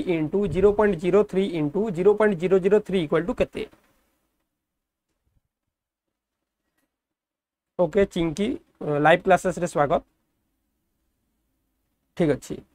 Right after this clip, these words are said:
ତ ଦେଖ ଆମେ କ'ଣ କରିବା, ସବୁ ସମାନ, ଏ, ଗୁଣନ କରିଦେବା। ତିନି ଗୁଣନ ତିନି, ତିନି ତିରି ନଅ, ନଅ ତିରି ସତେଇଶ। କିନ୍ତୁ ଏଠାରେ ଗୋଟେ ଜିନିଷ, ଯଦି ଦଶମିକ ସଂଖ୍ୟାର ଗୁଣନ ଥିବ, ଆମେ କ'ଣ କରିବା, ସବୁବେଳେ କେତେଟା ସଂଖ୍ୟା ଅଛି ମିଶେଇ ଦେବା। ଏଠାରେ ତିନିଟା,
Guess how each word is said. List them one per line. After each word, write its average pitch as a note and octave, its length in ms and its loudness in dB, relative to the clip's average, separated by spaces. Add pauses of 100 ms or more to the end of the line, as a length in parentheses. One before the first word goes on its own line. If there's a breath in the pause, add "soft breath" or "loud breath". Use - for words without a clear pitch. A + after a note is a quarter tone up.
(420)
ତ - 60 -2
ଦେଖ G#3+ 220 4
ଆମେ A#3+ 180 4
କ'ଣ B3 220 2
କରିବା, B3 240 2
ସବୁ A#3 220 0
ସମାନ, A#3 260 4
ଏ, A3+ 120 0 (120)
ଗୁଣନ G3+ 340 6
କରିଦେବା। A#3+ 280 2
ତିନି G#3+ 280 2
ଗୁଣନ A3+ 280 4
ତିନି, A3 260 2
ତିନି G3+ 240 0
ତିରି G#3 240 0
ନଅ, E3+ 240 4 (160)
ନଅ F3+ 180 6
ତିରି G3+ 240 0
ସତେଇଶ। D#3 480 -2 (440)
କିନ୍ତୁ A3 200 0
ଏଠାରେ A#3 260 2
ଗୋଟେ A#3 200 -2
ଜିନିଷ, A#3 220 -2 (100)
ଯଦି G#3+ 240 2 (120)
ଦଶମିକ E3+ 360 -2
ସଂଖ୍ୟାର A3+ 440 2
ଗୁଣନ F3+ 360 4
ଥିବ, F#3+ 240 0
ଆମେ F3+ 160 4
କ'ଣ G3+ 220 4
କରିବା, G#3 280 2 (600)
ସବୁବେଳେ G#3 440 4
କେତେଟା B3+ 440 2
ସଂଖ୍ୟା F#3+ 360 -2
ଅଛି G#3 140 0
ମିଶେଇ E3 280 -2
ଦେବା। C#3 200 2
ଏଠାରେ F#3+ 260 2
ତିନିଟା, G3+ 420 2